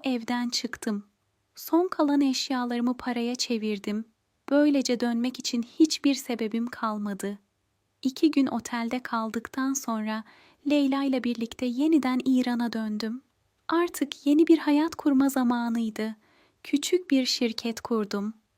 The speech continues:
Allah'a şükür işler ilk günden yolunda gitti. Leyla da daha mutlu görünüyordu. Artık onun üstüne fazla gitmiyordum. Çünkü içimde gerçek bir huzur vardı. İlişkimiz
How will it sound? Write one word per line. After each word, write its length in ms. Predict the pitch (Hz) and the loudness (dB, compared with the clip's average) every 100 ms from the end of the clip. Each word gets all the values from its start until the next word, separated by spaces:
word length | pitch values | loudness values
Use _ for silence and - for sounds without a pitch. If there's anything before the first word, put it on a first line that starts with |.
| _ _ | _ _
Allah'a 500 | - 302 294 285 330 | -2 2 2 2 2
şükür 420 | 302 247 247 262 247 | 0 -2 -2 -2 -2
işler 480 | 247 - 254 247 254 | -4 -4 -4 -4 -2
ilk 240 | - 330 - | 0 0 2
günden 400 | 277 247 247 247 | 2 2 0 0
yolunda 440 | 233 220 220 220 | -2 -2 -2 -2
gitti. 500 | 220 202 - 202 196 _ _ _ _ _ _ 208 | -4 -6 -8 -8 -8 _ _ _ _ _ _ -4
Leyla 480 | 202 202 220 233 | -2 -2 -2 0
da 120 | 226 220 | 0 0
daha 200 | 220 240 | -2 -2
mutlu 360 | 214 - 214 | -2 -2 -4
görünüyordu. 880 | 208 202 202 196 196 196 190 202 208 _ _ _ _ - | -4 -4 -4 -4 -4 -6 -6 -6 -6 _ _ _ _ -4
Artık 480 | 302 359 - - - | -2 -2 -4 -8 -4
onun 260 | 254 269 311 | 2 4 6
üstüne 440 | 269 - 247 247 | 4 0 -2 -2
fazla 440 | 247 240 226 226 247 | -2 -4 -4 -2 -2
gitmiyordum. 920 | 277 285 240 214 202 196 202 208 240 _ _ _ - | -2 -4 -4 -2 -2 -4 -4 -4 -6 _ _ _ -8
Çünkü 360 | - 330 - | -2 0 0
içimde 440 | 262 - 262 247 247 | -2 0 0 0 0
gerçek 580 | 240 226 226 277 269 | -2 -2 -2 -2 -2
bir 100 | 226 | -4
huzur 420 | 208 226 208 226 220 | -2 -4 -2 -2 0
vardı. 560 | 202 196 196 202 202 _ _ _ _ _ - | -2 -4 -6 -8 -10 _ _ _ _ _ 0
İlişkimiz 800 | 285 285 - - 262 269 285 | 4 4 2 0 2 2 0